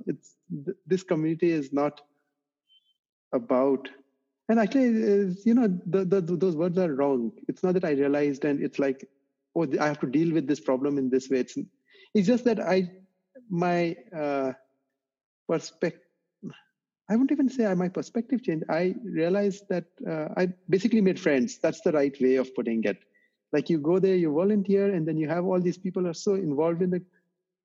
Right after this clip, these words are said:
in WordPress, and it's a celebration, and you're part of that celebration. And then you're making friends, and over a period of time,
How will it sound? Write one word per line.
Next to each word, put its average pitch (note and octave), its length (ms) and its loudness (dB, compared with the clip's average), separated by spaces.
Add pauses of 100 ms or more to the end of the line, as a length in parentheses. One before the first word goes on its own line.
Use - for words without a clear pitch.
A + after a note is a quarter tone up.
in D#3 200 -4
WordPress, D#3 580 -2
and C#3+ 260 0 (520)
it's F3 100 -2
a G3 60 2
celebration, D3 640 0 (840)
and D#3 120 -2
you're E3+ 140 0
part D#3+ 300 0
of C3+ 200 0
that C3+ 160 0
celebration. A2+ 580 -2 (640)
And C#3+ 120 -2
then E3 140 2
you're E3 140 2
making D3+ 260 -2
friends, C3+ 400 0
and B2+ 220 0
over F#3 300 2
a F3+ 40 -2
period D#3+ 240 0
of D3 160 -6
time, D#3 340 -2